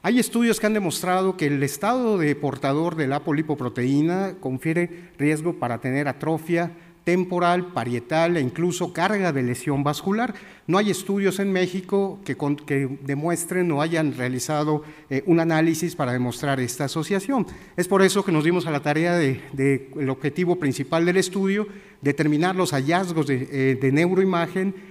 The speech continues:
en adultos mayores con deterioro cognitivo leve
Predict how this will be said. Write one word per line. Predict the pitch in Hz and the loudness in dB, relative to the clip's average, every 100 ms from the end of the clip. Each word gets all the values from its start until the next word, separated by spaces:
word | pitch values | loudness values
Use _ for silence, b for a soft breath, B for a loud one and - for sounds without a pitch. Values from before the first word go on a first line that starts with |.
| B - | B -2
en | 135 | 0
adultos | 135 160 180 175 | 2 2 2 0
mayores | 156 135 147 151 147 | 0 0 2 0 -2
con | - 185 202 | -2 0 2
deterioro | 180 156 151 165 160 | 0 0 0 0 0
cognitivo | 180 180 175 151 170 175 | 0 2 2 0 0 2
leve | 185 185 202 | 4 4 2